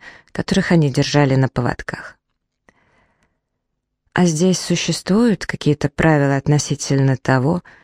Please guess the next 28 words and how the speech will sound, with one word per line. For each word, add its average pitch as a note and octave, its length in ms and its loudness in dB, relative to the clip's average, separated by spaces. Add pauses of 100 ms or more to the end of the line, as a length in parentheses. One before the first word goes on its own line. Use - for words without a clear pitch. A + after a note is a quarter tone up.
(120)
как - 200 -8
следует C#3 400 0
содержать C#3 500 -2
собак C#3+ 440 -2
на D#3+ 100 2
пляже?» - 440 -6 (800)
«Да, G#3 220 2
конечно. C#3 560 -2 (840)
С D3+ 120 -2
десяти D#3+ 340 0
утра D#3 280 2
до C#3+ 100 0
шести C#3+ 420 -2
вечера D3+ 380 0
собак C#3 420 -2
разрешается C3+ 800 -2 (320)
выгуливать D3+ 640 0
только - 300 -2
на C3+ 120 2
поводке». - 520 -8 (1400)
Эми G3+ 240 4
увидела, F3+ 420 2
как D3+ 220 -2
Фрэнк E3 380 0
подбежал C#3+ 520 0
к - 20 -10
группе C#3+ 400 0
отдыхающих, E3 760 -2